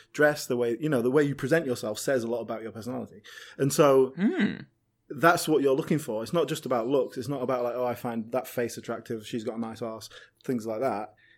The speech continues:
Speaker 1: He immediately senses that she's unsure of herself and she's shy and not confident,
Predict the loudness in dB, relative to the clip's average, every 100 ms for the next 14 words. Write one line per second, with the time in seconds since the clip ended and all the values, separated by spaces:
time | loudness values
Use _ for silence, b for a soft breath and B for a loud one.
0 | _ -8 2 6 6 6 4 2 2 2
1 | 2 0 -2 -2 0 0 0 -2 b b
2 | b b -2 0 2 2 4 4 2 0
3 | -2 -2 -2 -4 -4 -4 -6 -6 -2 0
4 | 0 -2 -2 -4 -4 -4 -6 -6 -8 -8